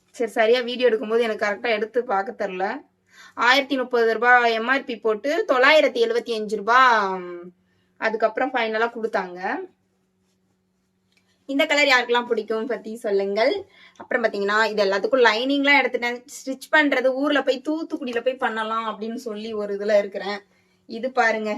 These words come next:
எப்படி இருக்குன்னு. ரொம்ப, ரொம்ப, ரொம்ப, ரொம்ப கலைக்க கூட இல்ல பாருங்க, பிரிக்க கூட இல்ல. புடவைய வந்து பிரிச்சு நான் இன்னும் வந்து க-, எப்பவுமே வந்து ஒரு புடவை எடுத்துட்டேன்னா உடனே வந்து வேற பிளவுஸ் போட்டு மேட்ச் பண்ணி போட்டு பார்ப்பேன். இந்த புடவைய வந்து நான் இன்னுமே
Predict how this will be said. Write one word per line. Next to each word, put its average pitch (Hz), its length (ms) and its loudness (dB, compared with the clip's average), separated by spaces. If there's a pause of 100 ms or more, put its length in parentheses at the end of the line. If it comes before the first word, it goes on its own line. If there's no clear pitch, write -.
(200)
எப்படி 214 200 -8
இருக்குன்னு. 202 280 -8 (2500)
ரொம்ப, 247 200 2 (140)
ரொம்ப, 302 160 2 (200)
ரொம்ப, 349 160 -4 (120)
ரொம்ப 415 140 -4 (800)
கலைக்க 285 380 4
கூட 302 160 8
இல்ல 262 120 2
பாருங்க, 233 300 0
பிரிக்க 285 320 -4
கூட 262 120 4 (100)
இல்ல. 196 120 -2 (260)
புடவைய 233 420 0
வந்து 220 140 -6 (120)
பிரிச்சு 269 560 -4 (160)
நான் 240 160 0
இன்னும் 240 220 -2
வந்து 233 200 -4 (520)
க-, 233 220 4
எப்பவுமே 311 300 -2
வந்து 294 200 0
ஒரு 254 140 2
புடவை 269 240 4
எடுத்துட்டேன்னா 254 380 -2 (160)
உடனே 247 320 -2
வந்து 262 220 -4
வேற 208 180 6
பிளவுஸ் 240 260 -2
போட்டு 233 240 0
மேட்ச் 226 240 -4
பண்ணி 240 220 -4
போட்டு 247 260 6
பார்ப்பேன். 196 400 -2 (200)
இந்த 208 100 -4 (100)
புடவைய 262 380 0
வந்து 240 200 -4
நான் 226 180 -2
இன்னுமே 254 380 -2